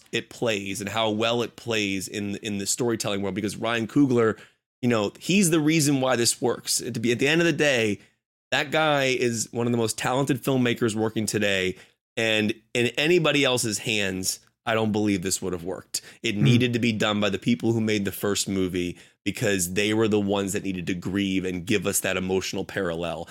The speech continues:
Speaker 1: And that's why,
Speaker 2: Mm-hmm.
Speaker 1: to me, the film works. It's actually therapeutic, it's cathartic, and the score is amazing. I love Rihanna's song, Lift Me Up. Um, and just a heads up for people out there, there's one mid-credit scene,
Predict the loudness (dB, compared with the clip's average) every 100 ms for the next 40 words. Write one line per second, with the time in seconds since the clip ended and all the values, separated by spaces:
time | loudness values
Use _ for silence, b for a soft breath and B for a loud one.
0 | B -4 0 0 4 4 4 2 0 2
1 | 0 -2 -2 -2 -4 -2 -2 -2 -2 -2
2 | 0 -2 0 0 -2 2 4 4 0 -6
3 | -10 -4 0 2 0 -4 B B _ -4
4 | 0 0 2 4 4 4 2 0 0 0
5 | 0 0 0 -2 -2 0 0 2 0 2
6 | 0 -2 -4 0 -2 -4 B B B _
7 | -4 -2 -2 -4 -2 0 0 0 0 0
8 | 0 2 0 0 -2 0 0 0 0 -2
9 | -2 -2 0 0 0 -2 -2 -2 0 0
10 | 0 2 2 0